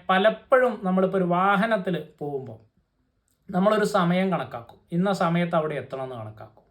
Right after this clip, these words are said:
പക്ഷേ അത് കണക്കാക്കിയിട്ട് ഒരു പത്ത് മിനിറ്റ് മുന്നേ ഇറങ്ങുന്നതിന് പകരം നമ്മൾ വേഗത കൂട്ടാൻ ശ്രമിക്കും.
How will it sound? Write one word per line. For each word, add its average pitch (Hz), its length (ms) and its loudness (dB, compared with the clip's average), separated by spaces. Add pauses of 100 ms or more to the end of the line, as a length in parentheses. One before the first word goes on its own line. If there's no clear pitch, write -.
(640)
പക്ഷേ 226 200 2
അത് 226 340 4
കണക്കാക്കിയിട്ട് 226 640 2
ഒരു 226 180 0
പത്ത് 190 320 0
മിനിറ്റ് 247 320 -2
മുന്നേ 202 380 2
ഇറങ്ങുന്നതിന് 196 560 4
പകരം 151 300 0 (180)
നമ്മൾ 170 440 2 (380)
വേഗത 226 520 2
കൂട്ടാൻ 170 360 2
ശ്രമിക്കും. 127 420 -12